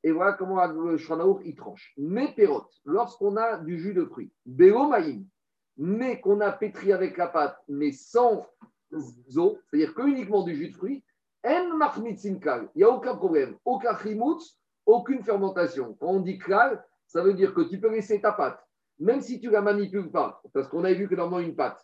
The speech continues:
tant que tu la manipules, elle ne peut pas lever. Mais ici, le chidouche, c'est quoi ? Tu prends ta pâte, d'accord ? Ta farine de blé, ta pâte. Tu mets dedans, tu la pétris avec du jus de fruits. Même si tu la manipules pas, pendant une heure, deux heures, trois heures,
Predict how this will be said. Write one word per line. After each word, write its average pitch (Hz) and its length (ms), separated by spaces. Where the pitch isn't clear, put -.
tant 254 160
que 196 60
tu 240 60
la 214 100
manipules, 208 720
elle 180 140
ne - 20
peut 180 100
pas 190 140
lever. 139 360
Mais 233 260
ici, 240 260
le 247 120
chidouche, 226 360
c'est 196 120
quoi ? - 260
Tu 190 120
prends 240 200
ta 240 120
pâte, - 340
d'accord ? 190 480
Ta 180 120
farine 190 260
de 190 60
blé, 151 360
ta 180 120
pâte. 147 240
Tu 214 100
mets 247 160
dedans, 247 460
tu 220 80
la 208 100
pétris 208 360
avec 214 180
du 196 100
jus 196 140
de - 40
fruits. - 300
Même 269 160
si 269 160
tu 285 80
la 254 80
manipules 226 320
pas, 180 180
pendant 151 260
une 226 220
heure, 143 160
deux 208 220
heures, 156 140
trois 170 280
heures, - 180